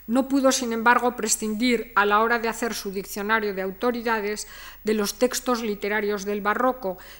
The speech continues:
y entre ellos de los surgidos en las antiguas academias españolas. El nacimiento de la Real Academia Española en mil setecientos trece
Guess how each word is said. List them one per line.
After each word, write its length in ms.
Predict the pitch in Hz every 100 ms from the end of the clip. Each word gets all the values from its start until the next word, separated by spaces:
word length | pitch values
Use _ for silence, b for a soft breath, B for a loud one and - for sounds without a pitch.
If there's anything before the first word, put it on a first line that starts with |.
| B
y 120 | 233
entre 320 | 226 247 254
ellos 400 | 262 247 262 254 220
de 120 | 202
los 280 | 202 196 -
surgidos 760 | - 214 190 - 254 233 240 -
en 120 | - 208
las 160 | 196
antiguas 540 | 196 196 220 214 208 -
academias 680 | 196 - 190 196 196 196 -
españolas. 800 | - 175 190 180 170 175 175 - - - - - - - - - - - B B B
El 120 | 226
nacimiento 680 | 233 220 240 240 262 262 262
de 100 | 247
la 140 | 226
Real 200 | 220 220
Academia 320 | 214 208 208 202
Española 480 | - 214 226 220
en 80 | 202
mil 120 | 214
setecientos 680 | 208 220 202 - 208 208 208
trece 420 | - 247 247 233